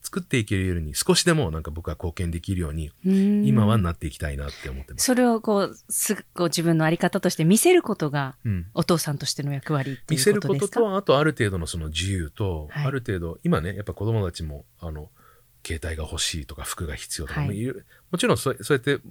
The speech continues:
Speaker 1: 親として、あの、必要なものっていうのは与えますし、欲しいものっていうのももちろん与えますけれども、そこにこう、あの、きちんとそのレッスン、一個一個、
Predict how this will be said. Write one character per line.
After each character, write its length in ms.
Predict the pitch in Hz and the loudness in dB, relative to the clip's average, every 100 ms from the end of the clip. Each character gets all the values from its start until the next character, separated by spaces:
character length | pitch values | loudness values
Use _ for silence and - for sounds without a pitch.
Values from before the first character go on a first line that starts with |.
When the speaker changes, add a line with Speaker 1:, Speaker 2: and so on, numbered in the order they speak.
| 120 | -4
Speaker 1:
親 220 | 139 151 | 2 2
と 100 | 165 | 4
し 100 | 107 | -2
て、 280 | - 87 80 | -2 -4 -4
あ 100 | - | -6
の、 200 | 92 87 - - _ _ | -6 -6 -10 -20 _ _
必 320 | - - - | -14 -6 0
要 100 | 120 | 2
な 100 | 117 | 4
も 100 | 113 | 4
の 80 | 110 | 2
っ 60 | |
て 100 | 107 | 0
い 40 | 131 | -2
う 40 | |
の 100 | 90 | -2
は 160 | 76 58 | -4 -8
与 180 | - 85 | -4 -2
え 60 | |
ま 100 | 87 | -2
す 80 | 101 | -2
し、 260 | - 87 80 - - - | -2 -4 -6 -12 -20 0
欲 120 | 113 | 2
し 140 | - 185 | 4 4
い 40 | |
も 120 | 156 | 2
の 80 | 73 | -2
っ 40 | 67 | -6
て 80 | |
い 20 | 76 | -10
う 40 | |
の 60 | 71 | -8
も 60 | |
も 60 | 76 | -6
ち 100 | - | -4
ろ 80 | 92 | -4
ん 60 | |
与 180 | 67 - | -6 -6
え 40 | 87 | -4
ま 140 | 107 | -4
す 80 | - | -4
け 80 | 80 | -6
れ 80 | 76 | -6
ど 100 | 80 | -6
も、 220 | 87 85 - - - | -6 -8 -14 -20 -16
そ 140 | - - | -12 -4
こ 100 | 151 | -2
に 80 | |
こ 300 | 151 143 135 - _ _ _ _ _ | 0 0 0 -4 _ _ _ _ _
う、 60 | 110 | -2
あ 120 | 110 | 0
の、 240 | 107 107 - - | 0 -2 -8 -16
き 120 | - - | -10 -2
ち 140 | 170 | 0
ん 60 | 156 | 0
と 260 | 90 76 - _ | -2 -4 -10 _
そ 120 | - | -6
の 120 | 95 85 | -4 0
レ 120 | 120 | 0
ッ 40 | |
ス 180 | 113 - | 2 -2
ン、 160 | 95 - _ _ _ - | -6 -12 _ _ _ -10
一 180 | 113 | -8
個 140 | - - | 0 0
一 60 | |
個、 340 | 113 - 76 | 0 -4 -6